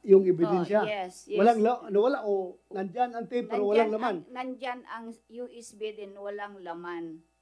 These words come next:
Speaker 1: Walang
Speaker 2: Dalawang U-, si-, ah, U S B, yung, yung isa at yung backup. So, ang dalawa, walang laman.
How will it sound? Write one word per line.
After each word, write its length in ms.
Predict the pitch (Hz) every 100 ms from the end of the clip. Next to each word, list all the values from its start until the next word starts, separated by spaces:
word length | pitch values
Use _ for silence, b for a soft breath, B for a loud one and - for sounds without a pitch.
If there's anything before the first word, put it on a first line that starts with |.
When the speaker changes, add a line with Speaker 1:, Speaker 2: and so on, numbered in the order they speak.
| _
Speaker 1:
Walang 80 | 185
Speaker 2:
Dalawang 580 | 202 165 165 185 262 285 277
U-, 240 | 247 226 - _ _
si-, 240 | - 262 240
ah, 160 | - 220
U 160 | 233 254
S 240 | 247 233 214
B, 400 | 202 208 202 -
yung, 400 | 202 202 202 - _
yung 320 | 220 220 214 208 208 208 196 _ -
isa 400 | 247 247 220 202
at 160 | 202 202 -
yung 160 | 185
backup. 560 | 175 165 _ - 185 _ _ _ _ _ _ _ _
So, 80 | -
ang 240 | 185 226 226
dalawa, 400 | 233 226 214 202
walang 400 | 190 190 185 170
laman. 480 | 160 170 170 160